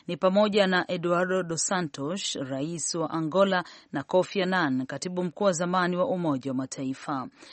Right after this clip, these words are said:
Hata hivyo, baadhi ya vyama vya upinzani vimesusia mazungumzo hayo. Taarifa zaidi na mwandishi wetu Saleh Mwana Milongo kutoka Kinshasa.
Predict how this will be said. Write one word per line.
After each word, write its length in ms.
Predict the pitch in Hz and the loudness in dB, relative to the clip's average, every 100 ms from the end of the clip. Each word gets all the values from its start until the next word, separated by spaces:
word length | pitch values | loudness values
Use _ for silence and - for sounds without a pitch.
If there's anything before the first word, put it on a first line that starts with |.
| - | -20
Hata 220 | - - 147 | -16 -6 -4
hivyo, 260 | 185 185 | 0 0
baadhi 440 | 170 180 185 190 196 | 4 4 4 2 2
ya 60 | |
vyama 360 | 165 185 185 185 | 2 4 2 2
vya 160 | 156 175 | 0 -2
upinzani 760 | 180 185 175 160 180 190 208 | -2 -2 0 0 0 2 0
vimesusia 680 | 196 135 127 147 143 185 175 | -2 -6 -6 -8 -8 -4 -2
mazungumzo 640 | 165 156 156 147 139 - | -2 -2 -4 -2 -2 -4
hayo. 460 | 139 143 135 131 131 | -6 -4 -4 -6 -8
Taarifa 520 | - 139 139 143 170 | -6 -6 -6 -6 -6
zaidi 480 | 135 160 196 185 175 - - - | -4 -4 -4 -4 -8 -14 -20 0
na 80 | 233 | 4
mwandishi 400 | 226 202 - 208 | 4 2 0 -2
wetu 200 | - 156 | -2 -4
Saleh 420 | 151 143 156 160 | -4 -2 -2 -4
Mwana 220 | 170 175 | -4 -2
Milongo 500 | 175 180 156 139 139 | -2 -2 -2 -2 -6
kutoka 460 | - 156 147 135 135 | -8 -8 -8 -8 -10
Kinshasa. 840 | - 143 - 139 123 - 143 131 | -6 -4 -4 -6 -8 -8 -8 -12